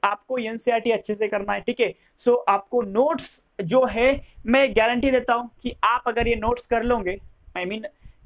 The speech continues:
अ-, अच्छे से prepare कर लोगे तो आपको एनसीईआरटी और notes, ठीक है, ये दो अच्छे से अगर हो जाएगा तो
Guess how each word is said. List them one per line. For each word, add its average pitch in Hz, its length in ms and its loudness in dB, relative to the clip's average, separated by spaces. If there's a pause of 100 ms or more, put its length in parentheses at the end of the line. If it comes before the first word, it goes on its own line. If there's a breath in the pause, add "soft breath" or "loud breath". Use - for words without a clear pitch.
अ-, 147 200 -6
अच्छे 208 240 -2
से 247 160 0
prepare 233 360 -2
कर 240 180 0
लोगे 233 320 -2
तो 202 120 -4
आपको 202 440 0
एनसीईआरटी 220 840 0
और 202 180 0
notes, 185 420 -6 (140)
ठीक - 140 -6
है, 190 160 0 (280 soft breath)
ये 196 60 2
दो 202 180 4
अच्छे 240 320 2
से 240 140 0
अगर 233 180 0
हो 220 180 -4
जाएगा 208 280 -2
तो 190 80 -4